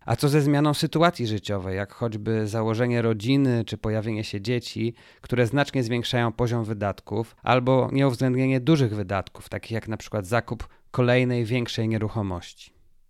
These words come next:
Dlatego nie ma się co dziwić, że pytań i rozterek jest bez liku, a grupa fire na Reddicie należy do jednego procenta najpopularniejszych forów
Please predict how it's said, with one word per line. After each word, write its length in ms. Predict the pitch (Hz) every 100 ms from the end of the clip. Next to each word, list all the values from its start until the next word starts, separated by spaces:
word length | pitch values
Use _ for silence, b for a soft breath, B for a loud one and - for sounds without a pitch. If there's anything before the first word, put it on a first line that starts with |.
| -
Dlatego 360 | 131 147 165
nie 120 | 175 185
ma 100 | 175
się 120 | 175
co 140 | 160
dziwić, 300 | 143 170 165
że 140 | 131 131
pytań 440 | - 190 175 156
i 60 | 135
rozterek 560 | 127 - 165 156 147
jest 160 | 131 117
bez 200 | 131 120
liku, 480 | 120 110 - 131 - B
a 120 | - 104
grupa 300 | 135 143 123
fire 560 | - 156 147 123 110
na 120 | 110
Reddicie 540 | 107 107 120 131 135 131
należy 340 | 123 127 127
do 100 | 120
jednego 400 | 127 120 139 131
procenta 480 | - 120 - 131 131
najpopularniejszych 960 | 131 135 127 135 127 135 147 151 127 -
forów 480 | - 98 92 -